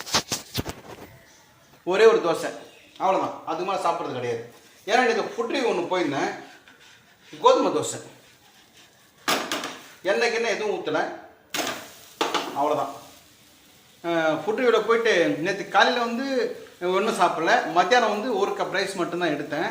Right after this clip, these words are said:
அஹ், ஈவினிங் வந்து ஃபுல் ரி-, வீடியோ இந்த ஃபுட் ரிவ்யூ எடுக்கிறதால சரி சாப்பிடாம போயிட்டேன். அங்கே போயிட்டு நல்லா சாப்பிட்டேன் நான், எல்லாத்தையும் சாப்பிடணும் இல்லையா,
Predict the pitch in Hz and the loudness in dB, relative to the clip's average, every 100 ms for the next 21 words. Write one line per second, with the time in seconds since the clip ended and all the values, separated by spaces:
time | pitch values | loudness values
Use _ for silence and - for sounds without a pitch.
0 | - - - - _ - 185 180 262 285 | -8 -16 -20 -20 _ -4 0 2 2 0
1 | 247 240 359 - 262 254 220 185 175 247 | 0 -2 -2 -2 0 4 4 2 0 -2
2 | 233 185 175 160 139 - - - - _ | -2 0 0 0 -2 -8 -18 -20 -20 _
3 | _ _ - 262 262 262 220 208 202 196 | _ _ -4 -2 0 2 4 2 2 2
4 | 202 233 202 160 143 - - - - - | 4 6 6 6 2 -6 -14 -20 -10 0
5 | 220 - 208 220 208 180 170 160 190 185 | 2 6 8 8 8 4 2 2 0 0
6 | 202 196 165 175 190 175 156 151 127 120 | 2 4 4 4 4 4 2 2 -4 -6
7 | 117 147 180 233 233 240 208 180 170 151 | -8 -4 4 4 4 -2 2 2 2 -2
8 | 147 165 | 2 2